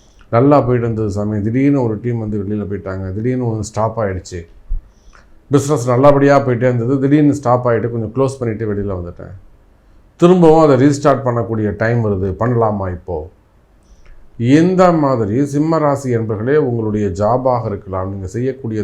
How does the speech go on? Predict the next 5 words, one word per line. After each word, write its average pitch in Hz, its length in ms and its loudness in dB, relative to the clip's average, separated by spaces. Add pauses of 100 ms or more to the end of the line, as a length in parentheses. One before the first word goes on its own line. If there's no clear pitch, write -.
(100)
தொழில்ல 160 420 0
ஏதேனும் 120 460 -4
தடைகள் 147 540 -2
ஏற்பட்டிருக்குமே 104 960 -6
ஆனால், 78 300 -8